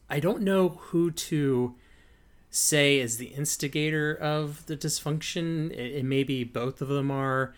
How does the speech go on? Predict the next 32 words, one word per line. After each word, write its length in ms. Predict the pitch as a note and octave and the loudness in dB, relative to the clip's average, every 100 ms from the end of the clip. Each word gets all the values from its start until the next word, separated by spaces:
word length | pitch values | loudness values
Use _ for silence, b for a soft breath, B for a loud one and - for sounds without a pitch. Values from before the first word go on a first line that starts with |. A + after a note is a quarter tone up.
| B B B | B B B
Uh, 260 | A2 A2 G#2+ | -8 -4 -4
the, 120 | A2 | -6
the 160 | A#2+ B2 | -8 -4
one 160 | C3 D3 | 0 0
episode 280 | C#3+ C#3+ | 0 -2
I 40 | A#2+ | -2
watched, 400 | A#2 A#2 A2+ - | -2 -4 -4 -10
which 160 | A2 | -10
was 260 | A2+ A2 G#2 | -8 -8 -4
Man 280 | C3+ G3 G3+ | -2 -2 -4
Period, 540 | - A#2+ A2+ G#2+ G#2+ - b b b b b - | -2 0 0 0 -4 -12 b b b b b -12
uh, 240 | A#2 A2+ | -8 -8
her 160 | A2 C3 | -6 -4
husband 420 | C#3 G#3 - C#3 | 0 0 2 0
spends 380 | - C#3 B2 - | 0 0 0 -2
a 80 | C#3+ | -4
significant 600 | - D3 C4 C#4 B2 - | -2 0 -2 -4 -8 -10
portion, 480 | - F3+ A3+ - G#2+ | -2 -2 0 -4 -6
like, 160 | G#2+ | -6
maybe 160 | A#2 E3 | -6 -6
the 60 | |
first 280 | D#3 D#3 - - _ | -6 -8 -10 -12 _
fifteen 320 | D3+ - D3 | -12 -6 -2
minutes 180 | C3 - | -2 -4
of 80 | A#2+ | -8
the 80 | - | -6
podcast, 480 | E3+ - B2+ B2+ - b b b _ | -6 -6 -10 -10 -14 b b b _
kind 240 | - G#3+ | 0 2
of 120 | A#3+ D#3 | 0 -2
opening 300 | C#3+ C#3 B2+ | 0 0 0
himself 400 | A#2 C3 A2+ C3 | -2 -4 -4 -2
up 300 | C3+ - | -2 -4